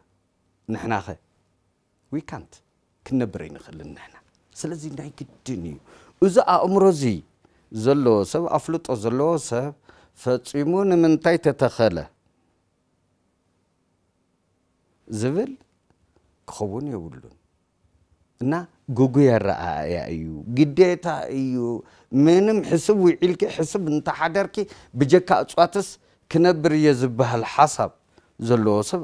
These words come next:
ኣይመስለንን። ዋላ ንትንፍሶ ኣየር እኮ ካብኣቶም ዝብል እዩ።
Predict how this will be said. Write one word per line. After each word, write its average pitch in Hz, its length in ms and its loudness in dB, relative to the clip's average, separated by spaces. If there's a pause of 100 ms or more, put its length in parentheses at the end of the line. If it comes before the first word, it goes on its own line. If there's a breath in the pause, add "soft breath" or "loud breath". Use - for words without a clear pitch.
(120)
ኣይመስለንን። 82 720 -6 (420 soft breath)
ዋላ 165 160 6 (100)
ንትንፍሶ 170 580 2 (120)
ኣየር 139 280 2
እኮ 123 180 -4
ካብኣቶም 147 500 0
ዝብል 110 500 -4
እዩ። 78 100 -12